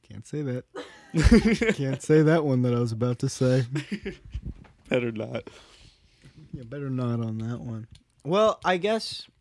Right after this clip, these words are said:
Speaker 1: I guess this is a good spot, really. So, happy holidays from everyone at the room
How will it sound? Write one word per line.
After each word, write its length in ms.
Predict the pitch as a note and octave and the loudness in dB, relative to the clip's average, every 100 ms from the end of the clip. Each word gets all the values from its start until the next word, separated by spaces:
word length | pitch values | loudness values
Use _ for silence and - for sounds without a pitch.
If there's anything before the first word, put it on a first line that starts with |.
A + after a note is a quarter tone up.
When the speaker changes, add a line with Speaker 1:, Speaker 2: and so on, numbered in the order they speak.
| _ _ _ _ _ - - | _ _ _ _ _ -20 -8
Speaker 1:
I 100 | D#3 | -4
guess 200 | F#3+ F#3+ | -4 -6
this 200 | F#3 - | -8 -8
is 100 | E3 | -6
a 80 | D#3 | -4
good 200 | C#3+ C3 | -6 -8
spot, 420 | - B2+ D3 - G#3 F#3 F#2+ | -10 -8 -6 -8 -16 -20 -8
really. 380 | C3 C3+ C3+ A#2 F3+ _ _ | -2 0 0 -2 -10 _ _
So, 460 | - C#3+ C3+ C3+ C3+ _ _ _ _ _ _ | -8 0 2 2 -2 _ _ _ _ _ _
happy 320 | F#3 F#3+ G#3 | -2 0 4
holidays 640 | F3 E3 D#3 C3 A#2+ A2 | 4 4 4 4 2 2
from 220 | - - B2+ | -4 -6 -6
everyone 640 | B2+ C3+ C3 C3 B2+ B2+ _ _ _ _ | -2 -2 0 0 -2 -6 _ _ _ _
at 120 | B2 | -14
the 80 | - | -10
room 480 | A2+ B2+ B2+ A#2+ A#2 | -6 -2 -2 -2 -6